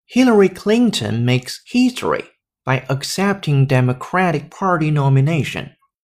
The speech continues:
Making history in her signature pantsuit, Hillary Rodham Clinton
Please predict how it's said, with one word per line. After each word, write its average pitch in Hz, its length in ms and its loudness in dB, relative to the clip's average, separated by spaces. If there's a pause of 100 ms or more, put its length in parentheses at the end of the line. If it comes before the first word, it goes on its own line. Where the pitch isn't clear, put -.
(120)
Making 220 420 0
history 151 840 -2
in 147 240 0
her 151 120 0
signature 147 760 0
pantsuit, 185 840 -4 (600)
Hillary 175 520 0
Rodham 151 720 0
Clinton 190 580 -4